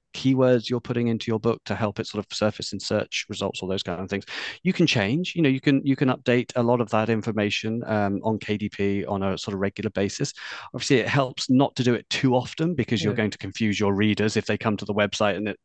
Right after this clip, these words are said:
Speaker 1: books are sort of disappearing and then reappearing all sorts of other places. But it is the sort of thing where you can put, let's say, you know, put your three categories in, see how that goes, put in your keywords, see how that goes, give it a period of time, see what kind of reader engagement you're getting, and then if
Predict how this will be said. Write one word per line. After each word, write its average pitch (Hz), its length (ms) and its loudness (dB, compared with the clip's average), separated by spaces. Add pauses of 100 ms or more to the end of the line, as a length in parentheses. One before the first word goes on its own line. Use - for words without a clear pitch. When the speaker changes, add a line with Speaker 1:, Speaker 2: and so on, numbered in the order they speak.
Speaker 1:
books - 240 -4
are 104 100 2
sort 110 160 -4
of 101 100 -2 (420)
disappearing 107 580 4
and 101 80 0
then 104 80 0
reappearing 107 500 4
all 107 140 -2
sorts - 220 -6
of 104 40 -4
other 101 120 0
places. 101 340 -2
But - 440 2 (560)
it 113 120 4
is 117 160 6
the 120 80 0
sort 110 160 2
of 107 60 2
thing 104 200 0
where 98 100 2
you 101 140 -2
can 104 160 -4
put, - 420 -2 (160)
let's - 140 -6
say, 101 200 -2
you 107 80 -2
know, 87 140 -4
put - 120 -6
your 101 100 -6
three 117 160 -2
categories 92 440 -4
in, 87 160 -8
see - 240 0
how 113 180 2
that 98 200 -2
goes, 90 200 -2
put 107 220 -2
in 104 160 2
your 95 220 -2
keywords, 87 480 -4
see 104 180 -2
how 95 140 -4
that 92 180 -2
goes, 82 280 -4 (440)
give 107 140 4
it 107 80 2
a 113 40 4
period 101 300 2
of 90 100 -2
time, 85 440 -4
see 107 240 -2
what 98 160 -4
kind 98 220 -4
of 92 80 -4
reader 92 280 -2
engagement 85 480 -6
you're 85 140 -8
getting, 82 460 -10
and 90 260 -8
then 87 280 -4
if - 140 -10